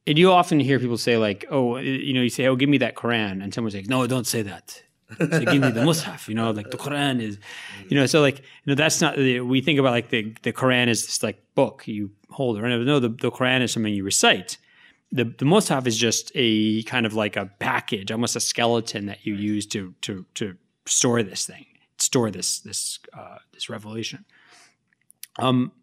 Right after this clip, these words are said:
but, uh, there is clearly, like, a, uh, reciprocal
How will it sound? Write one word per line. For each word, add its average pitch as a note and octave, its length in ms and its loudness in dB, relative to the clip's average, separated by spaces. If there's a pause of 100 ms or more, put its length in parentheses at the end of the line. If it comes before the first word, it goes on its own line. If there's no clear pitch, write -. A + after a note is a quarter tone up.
(400)
but, F3 480 4 (1000)
uh, C3 540 4
there C#3+ 200 4
is D3 200 2
clearly, F#3 400 6
like, C3 360 4
a, A#2 680 4 (180)
uh, G2+ 340 -6
reciprocal A2+ 920 0